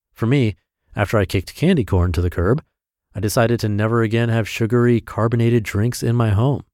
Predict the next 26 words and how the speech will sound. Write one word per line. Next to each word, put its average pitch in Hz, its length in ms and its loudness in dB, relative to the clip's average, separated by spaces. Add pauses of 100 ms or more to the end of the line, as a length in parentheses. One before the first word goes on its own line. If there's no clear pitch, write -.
(280)
Easy 92 280 0
peasy. 120 400 -2 (680)
When 101 120 -2
it 95 60 0
came 104 180 2
to 95 180 2
digital 92 320 2
distraction, 98 680 0 (480)
I 95 80 -2
decided 92 360 2
to 95 100 2
take 95 240 -2
Facebook 95 500 0
off 92 200 -2
my 87 160 -2
phone 120 440 0
and 110 200 -2
commit 104 280 0
to 117 60 -2
only 110 300 0
use 104 240 0
it 123 180 0
at 107 140 -4
my 113 120 -2
desk 107 380 -4
instead. 127 600 -2